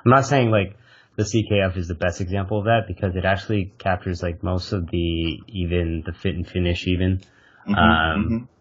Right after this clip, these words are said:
Speaker 1: but obviously it did miss the mark on the D ten in the action, right? And that was
Speaker 2: Yeah.
Speaker 1: kind of a game breaker because, you know, when you buy a Rosenti, you're buying it for the whole package. You're not just buying it purely on design.
Speaker 2: Oh,
Speaker 1: And
Speaker 2: yeah.
Speaker 1: I think most people in our,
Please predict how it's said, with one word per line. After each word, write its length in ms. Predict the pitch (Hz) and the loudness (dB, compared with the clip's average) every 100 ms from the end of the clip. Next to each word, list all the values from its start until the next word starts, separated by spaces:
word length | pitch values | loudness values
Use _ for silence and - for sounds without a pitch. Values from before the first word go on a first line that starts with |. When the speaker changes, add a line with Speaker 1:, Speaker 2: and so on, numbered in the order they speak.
| _ - | _ 2
Speaker 1:
but 180 | 90 | 2
obviously 460 | 95 101 95 - 95 | 4 4 4 0 -2
it 120 | 90 | 0
did 140 | 98 95 | 2 2
miss 220 | 95 92 | 0 -2
the 80 | 92 | -2
mark 300 | 87 85 87 | -2 -2 -2
on 420 | 85 82 85 82 _ _ | -2 -2 -4 -6 _ _
the 100 | - 87 | -2 0
D 180 | 98 | 0
ten 220 | 95 92 87 | 0 -2 -2
in 120 | 82 | -2
the 120 | 82 | -2
action, 340 | 80 - - | -4 -6 -8
right? 260 | 80 85 - - | -4 -4 -6 -4
And 180 | 95 92 | 2 4
that 80 | |
was 140 | 95 104 | 6 4
Speaker 2:
Yeah. 220 | 87 85 | 4 2
Speaker 1:
kind 220 | 110 110 | 0 0
of 80 | 98 | 0
a 40 | 92 - | -4 -4
game 260 | - 110 104 | 2 4 4
breaker 320 | 87 80 85 | 2 -2 -6
because, 400 | 82 90 98 87 - _ _ | -8 -4 -2 -2 -6 _ _
you 80 | 101 | 0
know, 100 | 95 | 2
when 140 | 92 | 4
you 100 | 101 | 4
buy 180 | 95 123 | 4 4
a 40 | 147 | 4
Rosenti, 420 | 92 92 92 90 | 2 2 0 -2
you're 120 | 87 | -4
buying 280 | 82 92 92 | 0 0 0
it 100 | 85 | -4
for 100 | 90 | -6
the 80 | 82 | -6
whole 160 | 90 | -6
package. 380 | - 82 85 87 | -4 -4 -4 -6
You're 100 | 87 | -4
not 180 | 92 90 | -2 -2
just 180 | 90 85 | -4 0
buying 300 | 85 82 82 | 0 0 -4
it 120 | 80 - _ | -10 -16 _
purely 380 | - 107 92 87 | 2 2 4 0
on 140 | 80 | -2
design. 440 | 78 80 80 80 87 _ _ - | -4 -4 -4 -6 -12 _ _ -2
Speaker 2:
Oh, 160 | 87 | 0
Speaker 1:
And 80 | 82 | 4
Speaker 2:
yeah. 120 | 98 | 4
Speaker 1:
I 40 | - | 4
think 160 | 120 - | 0 2
most 240 | 110 113 | 2 4
people 280 | 107 95 92 | 2 0 0
in 80 | 87 | 2
our, 300 | 90 87 | 2 0